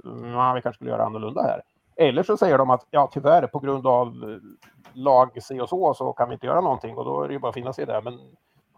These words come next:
i slutändan är det ju reviewers som granskar och inte H Q,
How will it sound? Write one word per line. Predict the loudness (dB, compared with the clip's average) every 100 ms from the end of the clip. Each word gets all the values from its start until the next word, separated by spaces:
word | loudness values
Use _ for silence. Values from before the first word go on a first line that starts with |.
| _ -6
i |
slutändan | -2 0 0 -2 -2
är | -2
det | -2
ju | -6 -6
reviewers | -6 -6 -6 -6
som | -2
granskar | -2 0 -6
och |
inte | -8 -6
H | -6
Q, | -4 -8